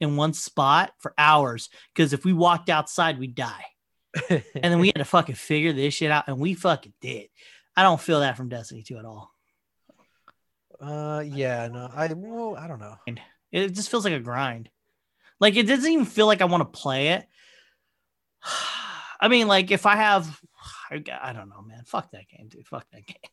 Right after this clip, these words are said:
Speaker 2: I, I think rediscovering it has been fun.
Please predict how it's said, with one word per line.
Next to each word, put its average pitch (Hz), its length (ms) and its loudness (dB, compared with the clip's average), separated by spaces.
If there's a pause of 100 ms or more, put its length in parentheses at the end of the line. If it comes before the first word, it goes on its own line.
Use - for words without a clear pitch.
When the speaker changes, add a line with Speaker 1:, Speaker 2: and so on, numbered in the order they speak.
(120)
Speaker 2:
I, 247 140 0
I 233 100 0
think 247 300 -6
rediscovering 180 880 -2
it 135 220 -8
has 139 320 -2
been 131 320 -4
fun. 185 460 -4